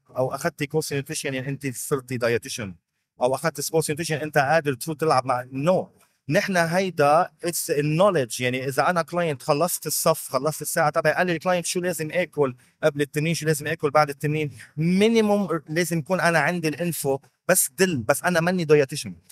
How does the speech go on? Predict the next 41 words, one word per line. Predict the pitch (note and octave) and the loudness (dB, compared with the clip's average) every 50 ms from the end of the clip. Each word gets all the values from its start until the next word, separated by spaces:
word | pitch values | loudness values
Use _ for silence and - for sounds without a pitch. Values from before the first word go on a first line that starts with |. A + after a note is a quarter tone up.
| - _ _ - | -20 _ _ -2
أوكي؟ | A#2 D#3 D#3+ G3 G#3 - _ _ _ _ _ _ - | 2 2 2 2 2 -6 _ _ _ _ _ _ -6
نحن | B2 C#3+ F3 G#3+ - G#3 G3 F3 | -2 2 2 2 2 2 2 2
في | D#3 - G3 G#3 | 0 0 -2 -2
عنا | F#3+ G#3+ G#3 F#3+ F3+ | -2 0 0 0 0
شيء | - - G3 D#3 F3+ | 0 -2 -4 -6 -6
اسمه | F3 - - E3+ D3+ | -6 -4 -2 -2 -2
كورسز | C3 - F3+ F#3 F3+ - C#3+ B2 | 0 0 0 0 0 0 -4 -8
بتاخد | - - F3 E3+ E3+ E3 - | -6 -4 -4 -4 -4 -4 -4
أنت | E3+ D#3 E3 | -4 -6 -6
فيهم | D3+ - D#3+ E3 | -6 -6 -4 -4
سيرتيفيكيشن، | D3+ - - C#3+ B2+ - C3 B2+ C3 B2+ C#3 C#3 C3 - C#3 | -4 -2 -2 -4 -4 -4 -12 -12 -8 -4 -4 -4 -4 -2 -2
وعنا | C#3 C3+ D3 G3 F#3+ | 0 0 0 0 -2
شيء | F3+ - - G3 F#3+ | -2 -4 -6 -8 -8
اسمه | G3 - - F#3 E3+ | -8 -8 -6 -4 -4
ورك | D#3 D#3 D#3+ F#3+ G3 F#3 - | -2 0 2 2 0 0 -2
شوب | - - F#3 F3+ E3+ | -4 -2 -2 -2 -2
تاخد | - F#3 F#3 - F3+ D#3+ - _ _ - - _ - - - | -4 -6 -4 -2 -2 -4 -4 _ _ -20 -20 _ -8 -4 -4
certificate | D3 - - G#3 - F#3 - D#3+ - - | -2 -2 -2 -4 -2 -2 -4 -4 -4 -4
of | E3+ - - - | -6 -6 -4 -6
attendance. | D3 - _ - G3 G3 E3 B2 A#2 A2 - - | -6 -4 _ -2 0 0 0 -4 -6 -6 -8 -8
أنت | D#3+ D#3 | -6 -4
لما | E3 D3+ D3+ | -2 -2 -4
تكون | - F3+ F3 | -4 -2 -2
عم | C#3+ D#3 - | -2 -2 -2
تاخد، | - G3 F3+ - D3 - | -2 -4 -2 -2 -2 -2
عم | A#2+ A#2 - - | -2 -4 -2 -4
تحضر، | - - - D3 C#3 B2 - _ _ _ _ _ _ - | -6 -2 2 2 2 2 0 _ _ _ _ _ _ 0
آه، | A2 A2+ A2+ A2+ A2+ A2+ A2+ | 2 2 4 2 2 2 6
ورك | C3+ D#3+ F#3+ - | 4 4 4 4
شوب | - - E3+ - _ | 0 -2 -2 -4 _
ست | - - - F3+ - | -10 -10 -10 -8 -6
ساعات، | - - E3 C#3+ C#3+ E3 D3+ D3 D3 - - | -2 2 2 4 4 4 4 2 2 -2 -8
أنت | D#3+ D#3+ - D#3+ | -8 -2 0 0
منك | D3+ C#3+ C3 C#3+ C3+ C#3+ F3 G#3 G3+ F#3+ E3+ - | 0 0 -2 -4 0 0 0 2 0 -2 -2 -4
سبيشالايز، | - - - D3+ - - C#3+ C#3+ C#3+ C#3 B2 A2+ | -6 -6 -4 -4 -2 0 2 2 2 2 0 -4
ما | B2+ C3 D3+ F#3 | -6 -4 0 0
بتصير | F3+ F#3 D3+ - - E3+ C3+ | 0 0 0 -2 -2 -4 -4
سبيشالايز | - - B2+ A2+ - B2 B2 B2 A#2+ A#2+ A#2 | -4 -6 -8 -6 -2 0 0 0 0 -2 -4
أنا | B2+ B2 | -6 -6
بست | A#2 A#2+ - - - - | -6 -6 -8 -10 -10 -6
ساعات، | - - G#2+ A2 A2+ G2+ - | -2 0 2 2 2 0 -2